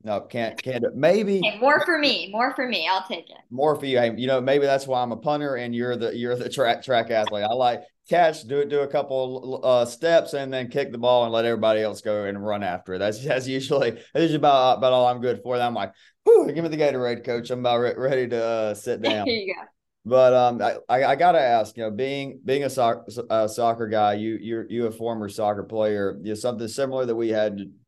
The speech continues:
Speaker 1: do was make a decision, which was ultimately to hang up the cleats on a-, an awesome game. Like, I, I, I'm, I'm sure you, you love soccer. I, I love playing soccer, but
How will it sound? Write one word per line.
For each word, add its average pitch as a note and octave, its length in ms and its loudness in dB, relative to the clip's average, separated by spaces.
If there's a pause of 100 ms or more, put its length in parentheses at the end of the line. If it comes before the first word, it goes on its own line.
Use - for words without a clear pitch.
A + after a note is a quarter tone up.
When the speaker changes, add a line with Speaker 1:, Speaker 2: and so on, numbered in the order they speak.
Speaker 1:
do A2 240 -4
was G2+ 500 -2 (220)
make B2 340 -2
a A2+ 60 -2
decision, G#2 560 -10 (240)
which G#2+ 260 -2
was A2 140 -4
ultimately A2 480 -2
to G#2 240 0
hang A#2 220 -2
up A2 100 0
the A2+ 80 -6
cleats A2 380 -4
on G#2 340 -4
a-, F#2 180 -8
an A#2 100 0
awesome G#2+ 340 0
game. F2 180 -8
Like, F2 140 -6
I, G#2 140 2
I, F2 200 -2
I'm, G#2+ 140 -4
I'm A2+ 160 -2
sure A2+ 160 -8
you, A2 200 -6
you A2+ 200 -6
love A2 200 0
soccer. G#2+ 360 -2
I, A2 160 0
I A#2 140 0
love A2+ 260 -2
playing G#2+ 260 -8
soccer, G#2 400 -2
but G2 360 -2